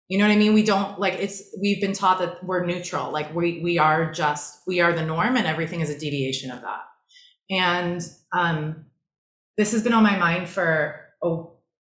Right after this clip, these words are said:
a long time. And a few years ago, I remember saying to a studio owner, like, "It,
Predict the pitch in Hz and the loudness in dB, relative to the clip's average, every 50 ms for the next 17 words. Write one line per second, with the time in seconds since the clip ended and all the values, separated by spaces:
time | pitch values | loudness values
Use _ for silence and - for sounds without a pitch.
0 | - - 185 190 190 180 180 180 180 160 - 214 214 214 214 208 190 175 170 165 | -6 -4 -2 -2 0 0 -2 -2 -4 -6 0 2 4 4 4 4 2 0 -2 -4
1 | - - 196 185 185 180 170 180 185 180 180 170 165 156 156 151 151 151 151 151 | -4 -4 -4 -4 -2 0 2 2 0 0 -2 0 2 2 4 4 4 2 2 0
2 | 151 151 151 156 147 147 151 143 139 - 165 156 151 151 147 147 165 160 143 - | 0 -2 -2 -4 -6 -4 -6 -6 -6 -4 -4 -4 -2 -2 -4 -4 -6 -6 -6 -6
3 | - - 156 160 156 147 147 151 147 147 143 147 143 143 143 147 143 - - _ | -8 -8 -6 -4 -2 -2 -2 -2 -4 -6 -6 -6 -6 -6 -6 -8 -10 -14 -18 _
4 | _ _ _ _ - 175 165 151 - - - - _ _ _ _ - 202 190 190 | _ _ _ _ -4 -2 -2 -2 -2 -4 -10 -16 _ _ _ _ -4 -2 -2 -2
5 | 196 - - - _ | -4 -10 -18 -18 _